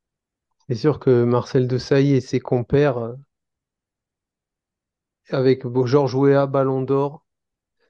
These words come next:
c'est sûr que c'était pas Bordeaux qui leur faisait peur.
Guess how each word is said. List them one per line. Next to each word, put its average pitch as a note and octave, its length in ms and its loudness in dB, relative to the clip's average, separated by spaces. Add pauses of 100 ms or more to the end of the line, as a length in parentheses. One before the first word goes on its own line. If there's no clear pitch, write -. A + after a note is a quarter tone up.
(580)
c'est - 220 -14
sûr - 260 -14
que E3 300 -16
c'était - 400 -14
pas C#3+ 640 -2
Bordeaux C#3+ 360 -4
qui D#3+ 140 -12
leur D3 160 -2
faisait B2+ 240 -8
peur. - 420 -16